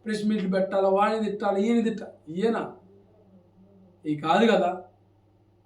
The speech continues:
ప్లీజ్, దయచేసి ప్రజలందరూ కూడా కొంచెం ఆలోచించి ప్రతి ఒక్కరిని కొంచెం న్యాయం, ప్రతి ఒక్కరిని ఎవరిని తప్పుడు పరుచుకోకుండా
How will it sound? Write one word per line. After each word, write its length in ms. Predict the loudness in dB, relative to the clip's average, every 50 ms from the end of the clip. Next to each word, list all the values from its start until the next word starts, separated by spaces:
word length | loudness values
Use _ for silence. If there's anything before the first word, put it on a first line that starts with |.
| _ _ _ _ _ -6
ప్లీజ్, 220 | -4 -4 -4 -4 -6 -10 -6
దయచేసి 580 | -4 -2 0 4 8 8 8 8 6 4 2 2 2 0 -4 -10 -16 _ _ _ _
ప్రజలందరూ 560 | -20 -10 -6 -4 -4 -2 -2 -4 -4 -4 -6 -6 -4 -4
కూడా 200 | -2 -2 -2 -2 -4 -6 -12 -18 _ _ _ _ _ _ _ _ _ _ _ _ _ _ _ _ _ _
కొంచెం 220 | -18 -16 -14 -14 -14 -12 -10 -6
ఆలోచించి 520 | -2 0 2 2 2 0 -2 -6 -6 -6 -8 -8 -10 -16 _ _ _ _ _ _ _ _ _ _ _ _ _ _ _ -20
ప్రతి 200 | -18 -14 -12 -10 -10
ఒక్కరిని 280 | -10 -10 -10 -10 -10 -10 -10
కొంచెం 200 | -12 -14 -12 -12 -12 -12
న్యాయం, 280 | -10 -10 -8 -8 -8 -8 -10 -14 -18 -16 -16 -16 -16 -18
ప్రతి 180 | -20 -20 -18 -16 -12 -10
ఒక్కరిని 280 | -10 -8 -8 -8 -8 -8 -8
ఎవరిని 260 | -8 -6 -6 -6 -6 -8 -8
తప్పుడు 240 | -12 -14 -14 -14 -12 -12
పరుచుకోకుండా 640 | -14 -16 -18 -20 _ -20 -20 -20 -20 -20 -20 -18